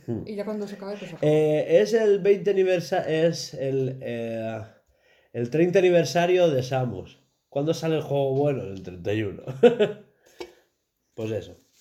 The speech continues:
Speaker 1: Que Splinter Cell, pues un remaster, está toda la gente, pues, menos Alba empalmado, ¿sabes? Y, y esas cosas. Bueno, yo sé que tú no lo conocías, no tuviste GameCube.
Speaker 2: No.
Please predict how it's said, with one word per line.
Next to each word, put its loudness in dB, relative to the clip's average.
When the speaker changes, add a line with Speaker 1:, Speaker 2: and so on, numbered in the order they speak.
Speaker 1:
Que 2
Splinter -4
Cell, 0
pues -8
un -6
remaster, -2
está -6
toda -4
la -6
gente, -8
pues, -10
menos -6
Alba -6
empalmado, -4
¿sabes? -4
Y, -6
y -10
esas -12
cosas. -20
Bueno, -6
yo -8
sé -8
que -8
tú -8
no -4
lo -4
conocías, -8
no -8
tuviste -6
GameCube. -8
Speaker 2:
No. -10